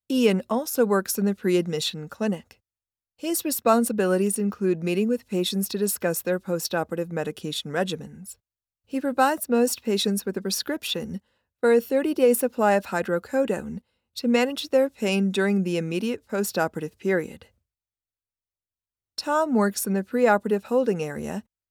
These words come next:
and assists with patient preparation for surgery.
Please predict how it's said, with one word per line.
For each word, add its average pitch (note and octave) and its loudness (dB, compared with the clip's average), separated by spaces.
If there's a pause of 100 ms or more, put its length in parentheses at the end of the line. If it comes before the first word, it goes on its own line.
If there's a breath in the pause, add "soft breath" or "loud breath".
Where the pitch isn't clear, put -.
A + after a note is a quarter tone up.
(140)
and A#3+ 2
assists C#4+ -2
with C#4+ -6
patient A3 2
preparation F#3+ -2
for D#3+ -6
surgery. F3+ -2